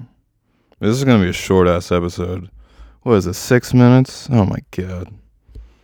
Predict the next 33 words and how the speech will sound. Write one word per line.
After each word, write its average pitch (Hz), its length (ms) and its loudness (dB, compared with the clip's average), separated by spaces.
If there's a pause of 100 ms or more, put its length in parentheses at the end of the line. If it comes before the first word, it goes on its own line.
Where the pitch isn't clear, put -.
(680)
What 101 160 -4
else 90 160 -4
should 95 160 -14
I 95 60 -14
talk - 320 -12
about? 101 360 -10 (1200)
Um, 82 380 -10 (140)
I'm 104 60 -6
gonna 110 100 0
have 117 180 2
some, 95 460 -2
some - 200 -10
guests 85 360 -6
back 85 300 -4
on, 92 200 -2
so 87 300 -2
it's - 240 -10 (280)
not 90 160 -4
just - 200 -12
me 92 80 0
rambling 90 680 -4 (680)
for, 92 160 -12
like, 92 320 -10
eight 92 220 -8
minutes. 90 560 -10 (260)
But, 90 180 -10
uh, 90 280 -12 (880)
I - 60 -12
hope 95 140 -4
you 92 160 -4
guys 92 640 -6
have 92 180 -4
a 92 280 -4